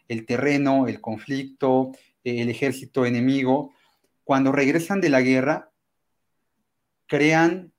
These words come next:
un, una, una, un modelo de instrucción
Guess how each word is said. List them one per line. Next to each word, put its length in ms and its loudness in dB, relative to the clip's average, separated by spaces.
un, 840 -2
una, 580 -4
una, 560 -4
un 160 -4
modelo 340 0
de 80 0
instrucción 840 -6